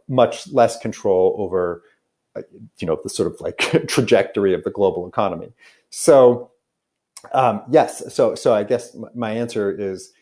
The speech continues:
you know, while we shouldn't fixate on San Francisco or any one kind of small geography, we can very definitively say over this very broad area, the state of California, we have made more poverty than we should have through bad housing policy.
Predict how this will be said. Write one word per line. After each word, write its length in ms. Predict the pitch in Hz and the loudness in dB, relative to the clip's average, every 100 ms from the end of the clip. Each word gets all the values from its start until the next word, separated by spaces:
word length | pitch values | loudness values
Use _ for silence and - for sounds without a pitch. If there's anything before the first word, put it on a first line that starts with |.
| _ _ - | _ _ -8
you 60 | 117 | -4
know, 80 | |
while 260 | 95 107 101 | 2 4 4
we 80 | 104 | 2
shouldn't 320 | - 151 120 | 2 0 2
fixate 340 | 131 - 107 | -2 0 -2
on 100 | 101 | -2
San 160 | 98 98 | -4 -8
Francisco 640 | 87 - - - 101 98 - - _ | -10 -10 -6 0 2 2 0 -12 _
or 140 | 110 110 | -2 -2
any 160 | 107 | -2
one 440 | 90 104 110 104 - _ _ | -4 -2 0 -2 -6 _ _
kind 160 | - 101 | -6 -6
of 80 | - | -6
small 420 | - 113 107 98 | -4 2 4 2
geography, 760 | - - 175 131 - 104 98 _ - | 0 2 4 2 -4 -8 -8 _ -8
we 120 | 127 | -6
can 420 | 135 160 127 104 - | -6 -6 -6 -6 -10
very 340 | 104 175 254 | 0 2 2
definitively 640 | 147 - 151 135 117 101 104 | -2 -2 0 0 -2 -4 -6
say 320 | - 151 104 | 2 4 4
over 240 | 113 107 | 2 0
this 160 | 104 104 | -4 -8
very 500 | 123 180 202 185 131 | -14 -4 0 2 0
broad 420 | 120 123 117 117 | 2 6 6 4
area, 480 | - 123 113 92 82 | 2 2 4 2 -2
the 120 | 98 | -6
state 220 | - 113 | -4 -4
of 100 | 98 | -4
California, 800 | - 95 87 - 156 117 85 85 _ _ _ _ _ - | -2 -2 -2 -6 -4 -2 -4 -6 _ _ _ _ _ -10
we 140 | 110 101 | -2 2
have 280 | 95 85 - _ - | 2 0 -14 _ -8
made 540 | 131 131 139 160 165 131 | -2 4 8 10 8 6
more 260 | 135 135 | 6 6
poverty 480 | - 127 127 113 104 | 6 4 4 4 0
than 160 | 101 101 | -2 -4
we 100 | 101 | -4
should 260 | - 113 | 2 2
have 400 | 104 120 90 85 | 2 -2 -2 -4
through 200 | - 101 95 | -8 -8 -4
bad 200 | 85 80 | -4 -4
housing 300 | 82 - - | -8 -10 -16
policy. 400 | - - - | -18 -18 -20